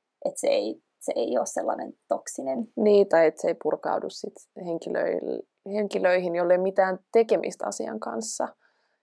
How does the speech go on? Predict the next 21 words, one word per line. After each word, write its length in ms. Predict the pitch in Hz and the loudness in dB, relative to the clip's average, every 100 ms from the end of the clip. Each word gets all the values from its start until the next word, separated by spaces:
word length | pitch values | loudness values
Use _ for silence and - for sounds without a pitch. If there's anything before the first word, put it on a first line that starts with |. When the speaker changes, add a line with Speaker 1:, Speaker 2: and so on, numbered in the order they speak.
| - | 0
Speaker 2:
Ja 60 | |
vaikka 260 | 180 185 196 | 4 6 8
olisikin 300 | 208 208 190 | 8 6 -2
tekemistä, 500 | 185 175 160 170 - | 0 2 0 -2 -2
niin 160 | - 139 | 0 0
ei 60 | |
se 120 | 165 165 | 2 0
oo 60 | |
se 180 | 175 - | 2 0
oikea 340 | - - - | 0 0 0
luuppi 360 | - - - - | 0 -4 -4 -6
sit 200 | - 220 | -6 -6
sitä, 320 | - - - _ _ _ _ _ _ - | -6 -4 -6 _ _ _ _ _ _ -14
tota, 300 | - - 73 - - _ _ _ _ | -12 -6 -6 -8 -16 _ _ _ _
oksentaa 500 | - - 202 220 220 | -10 -8 -10 -6 -4
ulos. 460 | - - 220 - - _ _ _ _ _ | -2 -2 -2 -6 -14 _ _ _ _ _
Speaker 1:
Kyllä. 260 | 214 226 214 _ | -14 -12 -14 _
Speaker 2:
Jos 120 | - - | -14 -10
puhutaan 320 | - - - | -10 -8 -8
niinku 380 | - - - - - - - - - - _ _ - _ - | -8 -10 -10 -10 -18 -20 -20 -18 -20 -20 _ _ -20 _ -8
emotionaalisesta, 1000 | - - - - 52 - 233 226 - | -6 -6 -6 -6 -6 -4 -4 -6 -8